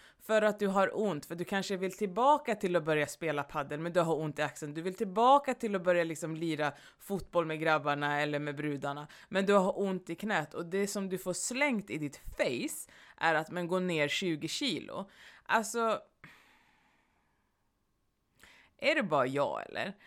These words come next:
Kan, jag har känt så många gånger att, "Men kan du snälla vårda mig?" För det besvär jag kommer in och söker för. Nu kommer jag ju inte in och söker för att min vikt är hög. Jag söker ju för att jag har ont.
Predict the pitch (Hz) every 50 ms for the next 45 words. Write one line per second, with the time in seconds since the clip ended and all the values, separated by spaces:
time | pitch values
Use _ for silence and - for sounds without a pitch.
0 | - - - - 294 285 285 233 240 254 262 294 285 - - 254 226 202 - 214
1 | 208 202 196 196 185 180 170 175 170 160 156 147 147 147 151 - _ _ _ _
2 | _ - - 170 165 - _ - _ _ _ _ _ _ _ - 208 226 220 -
3 | - - 247 233 226 233 233 214 - - 247 247 247 233 208 185 185 190 190 180
4 | 180 214 226 196 165 156 156 214 214 190 156 117 76 - 156 - _ _ _ -
5 | - 196 190 165 175 170 156 147 139 127 - - 175 160 156 147 151 156 156 151
6 | - 165 156 151 147 143 139 139 160 147 - - - - 277 226 170 151 - -
7 | 139 - - - - - - - - - - _ - - 196 - 240 233 233 233
8 | 226 226 214 208 214 214 - 233 240 233 220 202 208 - - 269 262 247 214 202
9 | - - 156 147 - - 165 156 151 - 151 151 - 151 156 151 147 139 156 143
10 | - - - - 135 - 190 185 160 131 135 165 196 196 202 - - 208 202 196
11 | 190 190 - 190 156 - - 151 - - 151 151 156 - _ - 208 170 131 -
12 | - _ _ - -